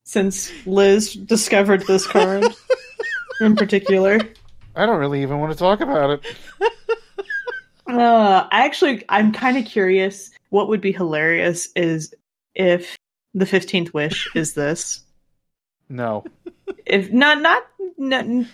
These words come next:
Speaker 1: hear, hear me out. Not, like, the whole innuendo
Speaker 3: No.
Speaker 1: going on
Speaker 3: No.
Speaker 1: with this.
Speaker 3: I don't, I don't have to hear you
Speaker 1: But
Speaker 3: out
Speaker 1: just
Speaker 3: on this one.
Speaker 1: Shax
Speaker 3: No.
Speaker 1: reading the Tempest throughout the raid.
Speaker 3: <laughs>
Speaker 1: Like, we have the Drifter dialogue, we have failsafe dialogue,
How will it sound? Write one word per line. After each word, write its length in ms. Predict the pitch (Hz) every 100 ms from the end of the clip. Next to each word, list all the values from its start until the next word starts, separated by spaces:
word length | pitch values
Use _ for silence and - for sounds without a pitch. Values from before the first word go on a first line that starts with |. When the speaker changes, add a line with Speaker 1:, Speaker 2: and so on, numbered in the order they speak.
| -
Speaker 1:
hear, 380 | 226 - 269 262
hear 240 | 214 254
me 160 | 247 214
out. 240 | 147 -
Not, 340 | 208 220 - 233
like, 280 | 240 226 233
the 80 |
whole 680 | 220 247 220 208 196 190 - _ _ -
innuendo 840 | 214 214 185 180 185 208 220 226
Speaker 3:
No. 60 | 220
Speaker 1:
going 260 | 226 226 226
on 180 | 226
Speaker 3:
No. 40 | 233
Speaker 1:
with 180 | 233 -
this. 200 | 262 262
Speaker 3:
I 80 | 233
don't, 320 | 226 113 - 117
I 80 |
don't 140 | 117 113
have 200 | 113 -
to 100 | 110
hear 160 | 123 110
you 80 | 233
Speaker 1:
But 100 | 107
Speaker 3:
out 40 |
Speaker 1:
just 260 | - - 214
Speaker 3:
on 60 |
this 160 | - -
one. 80 | 220
Speaker 1:
Shax 440 | 226 247 277 679
Speaker 3:
No. 60 | -
Speaker 1:
reading 320 | - - 392
the 80 | 381
Tempest 680 | 587 202 180 185 156 - 427
throughout 360 | 202 185 175 -
the 100 | 160
raid. 460 | 160 151 226 170 -
Speaker 3:
<laughs> 140 | 523 -
Speaker 1:
Like, 340 | 190 - - 427 - 208 _ _ -
we 140 | 233
have 320 | 240 302 311
the 80 | 339
Drifter 420 | 262 269 269 254
dialogue, 580 | 214 185 170 175 175 180
we 120 | 220
have 180 | 240 269
failsafe 680 | - 285 269 269 - 185 185
dialogue, 680 | 180 170 165 160 165 175